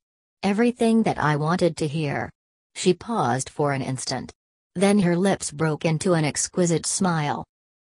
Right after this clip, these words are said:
"Plagiarized, Antoine?" she asked. Antoine's smile in response to his mother was equally beaming.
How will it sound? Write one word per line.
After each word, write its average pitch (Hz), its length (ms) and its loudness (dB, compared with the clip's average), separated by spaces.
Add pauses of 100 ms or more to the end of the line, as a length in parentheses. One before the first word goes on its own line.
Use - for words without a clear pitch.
(200)
"Plagiarized, 147 960 -2 (200)
Antoine?" 165 800 0 (440)
she - 220 -2
asked. - 540 -6 (760)
Antoine's 175 600 2
smile 147 420 0
in 165 140 -2
response 180 580 0
to 180 120 -2
his 160 200 -2
mother 175 340 2
was 151 260 0
equally 165 500 0
beaming. 151 540 0